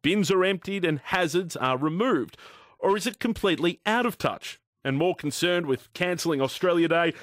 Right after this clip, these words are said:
solving the Gaza conflict and declaring a climate emergency? One double three six nine three. In an opinion piece today, Dean Hurlston from Council Watch says councils need to get back to basics. And a truer word has never been written.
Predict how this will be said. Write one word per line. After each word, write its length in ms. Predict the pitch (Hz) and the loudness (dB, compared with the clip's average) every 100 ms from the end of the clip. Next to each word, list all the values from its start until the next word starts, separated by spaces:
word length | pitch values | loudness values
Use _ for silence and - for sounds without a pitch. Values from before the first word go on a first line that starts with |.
| - - | -20 -14
solving 420 | - 165 170 151 | 0 0 2 2
the 100 | 135 | 2
Gaza 420 | 123 156 180 143 | 2 2 2 0
conflict 540 | 127 131 127 - 151 - | -2 0 -2 0 -2 0
and 240 | 139 120 | -2 -2
declaring 600 | 139 - 165 156 151 139 - | -6 -2 2 4 2 0 -4
a 80 | 131 | -8
climate 400 | - 160 139 127 | -2 0 2 0
emergency? 580 | 139 196 160 147 110 - _ | 2 0 0 -4 -4 -12 _
One 160 | 165 185 | -2 0
double 180 | 165 151 | 0 0
three 280 | 175 160 - - - _ | 0 0 -2 -20 -20 _
six 340 | - 202 175 165 | -4 -2 -2 0
nine 260 | 151 143 | 2 2
three. 440 | 120 165 170 131 107 _ - | -2 -2 0 0 -4 _ -2
In 120 | 180 | 0
an 120 | 185 | 0
opinion 460 | 175 - 302 302 247 | -2 -2 0 0 0
piece 340 | - 190 - | -2 -2 -6
today, 720 | - 135 117 165 135 110 170 - - - - | -8 -10 -2 0 2 0 -2 -6 -18 -20 -2
Dean 220 | 185 170 | 0 2
Hurlston 500 | 165 196 - 135 117 | 2 2 0 -4 -6
from 300 | - 131 120 - | -2 -2 -4 -6
Council 480 | - 196 226 - | -2 0 0 -2
Watch 400 | 117 85 151 - | -4 -4 -8 -8
says 220 | - 165 - | -2 -2 0
councils 560 | 185 180 170 196 160 - - | -2 -2 0 -2 -4 -10 -8
need 420 | 123 156 196 196 - | -2 0 -2 -8 -6
to 80 | |
get 360 | 208 175 165 _ | -4 -2 -4 _
back 260 | 143 131 _ - | -2 -2 _ -6
to 100 | 131 | -6
basics. 680 | - 165 175 - - - - - - - _ _ | -2 -2 -2 -4 -8 -10 -14 -20 -20 -20 _ _
And 140 | - 131 | -4 -2
a 80 | 143 | -2
truer 340 | - 208 170 | 0 2 4
word 300 | 143 151 143 | 4 4 2
has 220 | 127 117 | 0 -2
never 260 | 139 143 123 | -2 0 0
been 240 | 120 117 | -2 0
written. 320 | 175 156 110 | 0 0 -4